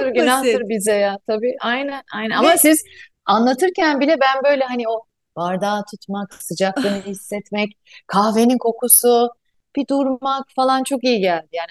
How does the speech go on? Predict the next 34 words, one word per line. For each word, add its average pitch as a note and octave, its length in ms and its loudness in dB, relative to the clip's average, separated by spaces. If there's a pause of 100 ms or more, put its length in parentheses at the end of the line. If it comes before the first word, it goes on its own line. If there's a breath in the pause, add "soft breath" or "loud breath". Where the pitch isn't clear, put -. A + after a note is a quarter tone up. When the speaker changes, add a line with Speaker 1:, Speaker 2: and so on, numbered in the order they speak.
(120)
Speaker 1:
anlatırken G3 600 -2
Speaker 2:
Ah. F3 40 -4
Speaker 1:
bile F3 180 0
sizi E3+ 320 -8
dinlemek F#3 520 -4
Speaker 2:
Teşekkür A3+ 140 0
Speaker 1:
eminim, G3+ 360 0
e, G#3 40 -6
Speaker 2:
ederim. F3+ 340 0
Speaker 1:
uygulayınca G3 680 2
daha G3 320 -4
da F#3+ 60 -6
iyi F3+ 200 -6
gelecek. E3 480 -4 (440 loud breath)
Speaker 2:
Ritüelinizde B3+ 720 4
şöyle A#3+ 360 2
bitirmek G3 400 -2
isteyebilirsiniz. F#3 1300 -2 (160)
E, G#3 600 2
camdan C#4+ 520 4
baktığınız, B3 760 0 (140)
e, F#3 220 -4 (460)
manzaraya A3+ 680 4
karşı G#3+ 340 -2
şunu G#3 280 0
da G#3 80 2
fark G3 360 -4
ederek, D3+ 520 -8
belki D#4 380 -4
de A#3 80 0
o A3+ 180 -2
an G#3 180 0
Elif G3 280 -2
Hanım, F3+ 420 -4